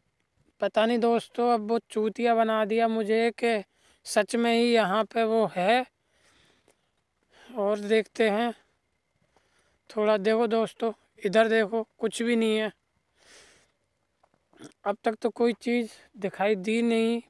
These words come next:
सारी नदी मैंने आपको दिखा दी है दोस्तों। ये देखो, पर कोई चीज़ नहीं है अभी तक। पता नहीं उसने कहीं मुझे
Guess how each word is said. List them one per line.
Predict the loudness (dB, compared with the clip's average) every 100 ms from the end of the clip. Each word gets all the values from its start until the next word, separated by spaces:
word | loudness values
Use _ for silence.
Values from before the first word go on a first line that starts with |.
| _ -6
सारी | 0 2 4 2
नदी | 2 0 0 0
मैंने | 2 2 4
आपको | 2 0 -4
दिखा | -4 -2 -2
दी | 0 0
है |
दोस्तों। | 0 -4 -4 -6 -6 -6 _ _ _ _ _ -4
ये | 0
देखो, | 4 4 2 -4 _ _ _ _ _ _ _ _ _ _ _
पर | 2 4 4 2 0 -6 _ -4
कोई | -2 0
चीज़ | 0 0 2
नहीं | 2 2 2 2
है | 2 0 -4 _ _ _ _ _ _ _ -20 _ _ _ _ -8
अभी | -4 0 0
तक। | 0 -4 -4 _ _
पता | -2 2 4
नहीं | 4 0
उसने | 0 0 0 0 -2 _ _ _ _ _ _ _ _ _ _ _ _ -8
कहीं | 0 2
मुझे | 2 4 4 4 4 0